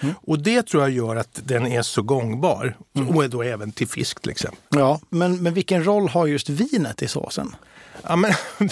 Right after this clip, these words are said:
Speaker 2: vi gillar ju vin, du och jag.
Speaker 1: Ja, det är
Speaker 2: Men vi
Speaker 1: fint.
Speaker 2: måste faktiskt säga så att vinet har inte en ensam huvudroll.
Speaker 1: Nej.
Speaker 2: Det går inte att göra en god sås med bara rövin.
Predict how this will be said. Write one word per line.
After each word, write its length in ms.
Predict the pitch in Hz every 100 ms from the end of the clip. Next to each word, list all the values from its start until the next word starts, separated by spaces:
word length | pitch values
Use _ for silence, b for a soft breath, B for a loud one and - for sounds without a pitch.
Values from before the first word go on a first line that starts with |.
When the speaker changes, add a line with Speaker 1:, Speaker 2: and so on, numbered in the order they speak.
| -
Speaker 2:
vi 80 | 214
gillar 320 | 160 151 127
ju 100 | 143
vin, 240 | 143 160
du 80 | 127
och 140 | 110
jag. 180 | 117 127 -
Speaker 1:
Ja, 80 | 135
det 120 | 127
är 180 | 139 139
Speaker 2:
Men 80 | 160
vi 60 | 170
Speaker 1:
fint. 100 | 190
Speaker 2:
måste 280 | 202 - 190
faktiskt 300 | 196 165 -
säga 140 | 131
så 140 | -
att 160 | 120 - - -
vinet 360 | - 131 143 170
har 180 | - 131
inte 240 | 127 -
en 80 | 107
ensam 520 | - 131 101 - 139 123
huvudroll. 580 | 123 101 120 - 156 - -
Speaker 1:
Nej. 280 | 123 147 - _ -
Speaker 2:
Det 100 | 139
går 280 | 135 147 185
inte 180 | 123 123
att 40 |
göra 200 | 113 113
en 100 | 123
god 260 | - - -
sås 300 | - 113 -
med 160 | 107
bara 360 | 107 - - 104
rövin. 560 | 113 113 98 127 -